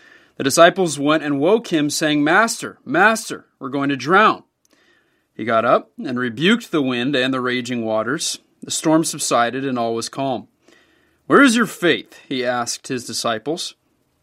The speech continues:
In fear and amazement, they asked one another, 'Who is this? He commands even the winds and the water, and they obey him.'"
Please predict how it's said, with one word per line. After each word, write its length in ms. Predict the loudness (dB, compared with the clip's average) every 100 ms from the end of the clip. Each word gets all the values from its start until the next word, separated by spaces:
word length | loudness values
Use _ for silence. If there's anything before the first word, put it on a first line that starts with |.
| _ _ -8
In 120 | -4
fear 240 | 6 8
and 80 | 8
amazement, 580 | 6 4 4 2 -4 -2
they 140 | -2
asked 500 | 0 0 -2 -4 -8
one 160 | -4 -2
another, 400 | 2 2 2 -4 -14 -20 _ 0
'Who 180 | 4
is 220 | 6 4 -2
this? 480 | -6 -6 -6 -8 _ _ _ _
He 160 | -4 -2
commands 480 | 2 4 6 4 2
even 180 | 0 0
the 80 |
winds 320 | 4 4 2 0
and 100 | 0
the 60 |
water, 480 | 2 0 0 -4 -8 _ _ _ _ _
and 140 | -4
they 100 | -2
obey 340 | -2 0 2 0
him.'" 240 | -2 -16